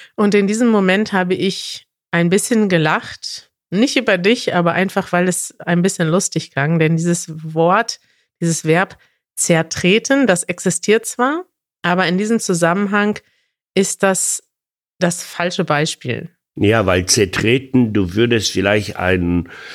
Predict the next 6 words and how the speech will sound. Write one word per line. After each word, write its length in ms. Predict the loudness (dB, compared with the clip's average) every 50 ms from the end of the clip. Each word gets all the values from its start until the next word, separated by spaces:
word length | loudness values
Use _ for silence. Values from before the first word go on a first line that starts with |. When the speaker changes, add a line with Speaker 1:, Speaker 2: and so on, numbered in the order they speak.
| -18 -16 -18 -18 -18 -20 -20 -14 -4
Speaker 2:
äh, 500 | 0 2 2 4 4 4 4 2 2 0
eine 400 | -2 -2 -2 0 0 0 0 0
Spinne 720 | 0 -2 -2 -2 0 0 2 4 4 4 2 2 -2 -2
zertreten 1160 | -2 0 0 2 2 2 2 2 0 -2 -4 -6 -2 0 0 0 0 -2 -4 -6 -4 -4 -4
oder 400 | -4 -2 -2 0 2 2 2 2
Speaker 1:
Ih, 1300 | 0 0 0 -2 -2 -4 -4 -4 -4 -4 -4 -4 -4 -4 -4 -4 -4 -4 -2 0 2 2 2 0 -2